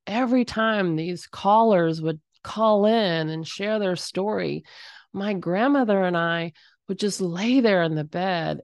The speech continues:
and we would feel so connected to these people. Again, people that were not necessarily like us, maybe come from very different walks of life, come from different backgrounds. You didn't know if they were rich or poor or what,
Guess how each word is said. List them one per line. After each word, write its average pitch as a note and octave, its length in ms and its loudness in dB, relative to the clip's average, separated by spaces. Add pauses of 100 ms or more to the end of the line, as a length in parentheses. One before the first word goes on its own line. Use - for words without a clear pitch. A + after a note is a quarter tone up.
and F3+ 120 -12
we G#3 120 -14
would B3 200 -8
feel B3 440 -2
so A#3 640 0
connected F#3 880 -6 (180)
to E3+ 140 -4
these D#3 240 -2
people. D3 580 -6 (200)
Again, G3 480 -2 (400)
people D#4 320 0
that G#3+ 200 2
were F#3+ 380 0
not A#3+ 420 -4
necessarily C4 800 -2
like B3 360 -2
us, A#3+ 440 -6
maybe G3 360 -6
come A3+ 260 -8
from G3+ 180 -6
very F#3+ 260 0
different G3 360 -2
walks F3 380 -2
of F#3+ 120 -6
life, E3+ 440 -4 (340)
come G3 220 0
from F#3+ 180 2
different F3+ 400 0
backgrounds. E3+ 720 -4
You A3+ 80 0
didn't A3+ 140 0
know G3 80 0
if F#3+ 80 -8
they G3 120 -4
were E3 160 -2
rich F#3+ 380 -6
or D3+ 60 -8
poor G3 520 0
or E3 80 0
what, G#3 460 -2